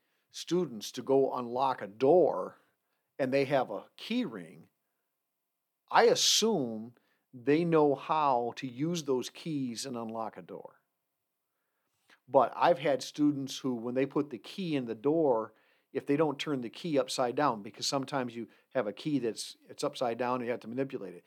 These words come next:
they'll try it one way, and if it doesn't work, then they're lost. So there's that no ability to, to, you know, experience that says, "You know what?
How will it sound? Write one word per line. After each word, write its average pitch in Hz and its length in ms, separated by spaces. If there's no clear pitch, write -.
they'll 151 140
try 156 320
it 117 100
one 139 400
way, 139 340
and 113 80
if - 100
it 117 100
doesn't 135 340
work, 143 380
then 110 300
they're 127 120
lost. 113 500
So - 160
there's 123 300
that 127 260
no 151 800
ability 143 600
to, 117 360
to, - 160
you 135 100
know, 123 100
experience 151 640
that 131 100
says, 120 200
"You 135 80
know 151 120
what? 180 280